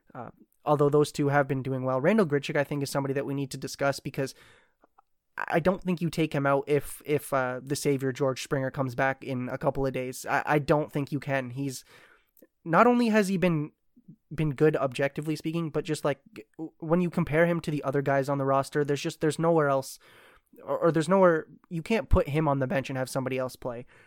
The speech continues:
Uh, I, I will say on the positives, defense was god-awful this season, or th-, this week,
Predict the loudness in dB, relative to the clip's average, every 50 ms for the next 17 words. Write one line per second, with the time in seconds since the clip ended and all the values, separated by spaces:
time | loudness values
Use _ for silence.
0 | _ _ -4 -2 0 0 0 -2 -4 -4 -4 -2 0 2 2 4 4 4 2 2
1 | 2 2 4 4 4 2 0 2 2 2 2 2 0 -2 -4 -4 -6 -10 -16 _
2 | _ _ _ _ _ _ _ _ -4 -4 -2 0 -2 -2 -2 -4 -6 -8 -8 _
3 | _ _ -20 -20 -10 -6 -6 -4 -2 0 0 0 0 0 -2 -2 -2 -2 -2 -4
4 | -4 -4 -4 -4 -6 -6 -6 -6 -6 -4 -4 -4 -4 -4 -6 -4 -4 -4 -6 -6
5 | -8